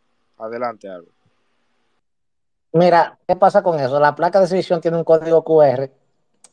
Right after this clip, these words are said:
Speaker 2: que ya lo han, lo, lo amé, como quien dice, te escanean eso y ahí saben ya el tiempo y toda la cosa. Supuestamente la placa, después que tú vendes el vehículo, ¿verdad?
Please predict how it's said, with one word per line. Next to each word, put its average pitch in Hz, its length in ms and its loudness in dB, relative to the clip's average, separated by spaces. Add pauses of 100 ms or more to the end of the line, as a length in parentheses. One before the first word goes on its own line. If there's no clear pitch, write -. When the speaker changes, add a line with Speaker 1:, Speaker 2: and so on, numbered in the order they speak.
(140)
Speaker 2:
que 139 140 2
ya 143 140 4
lo 165 140 4
han, 160 340 0
lo, 131 500 -2
lo 131 100 0
amé, 180 280 0
como 151 200 -4
quien 156 160 -6
dice, 151 360 -2 (220)
te 135 100 -2
escanean 143 420 -2
eso 165 400 0
y 135 120 0
ahí 135 140 4
saben 143 400 2
ya 131 400 2 (380)
el 120 180 -2
tiempo 139 340 0
y 131 40 -2
toda 135 100 2
la 123 140 2
cosa. 160 340 2 (340)
Supuestamente 180 960 0
la 147 180 2
placa, 165 400 2
después 170 340 0
que 240 100 2
tú 240 120 0
vendes 220 280 2
el 202 40 0
vehículo, 151 480 0
¿verdad? 139 240 0